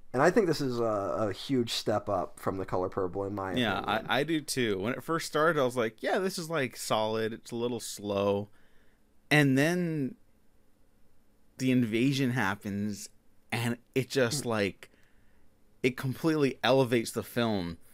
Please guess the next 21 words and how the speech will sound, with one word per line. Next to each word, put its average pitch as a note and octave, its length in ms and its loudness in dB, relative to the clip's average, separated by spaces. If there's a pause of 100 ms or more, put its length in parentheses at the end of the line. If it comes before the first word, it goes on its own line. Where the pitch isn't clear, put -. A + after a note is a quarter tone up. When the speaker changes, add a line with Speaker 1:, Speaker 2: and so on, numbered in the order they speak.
(360)
Speaker 2:
And A2+ 260 2
obviously C3 420 4
it's A#2+ 100 -2
got, A#2+ 200 4
like, G#2 220 2
a, F#2 600 0 (320)
like, B2+ 200 0
it's C#3+ 100 0
kinda G3+ 200 0
got, G#3+ 120 0
like, G3 140 0
the C#3 240 -6
inverse C3+ 440 4
of A#2+ 60 -2
the A#2 80 -2
Spielberg A#2 560 0
wonderment A#2+ 680 -2
that E3+ 120 2
he's E3 160 0
known D#3+ 220 0
for, F#3+ 360 -6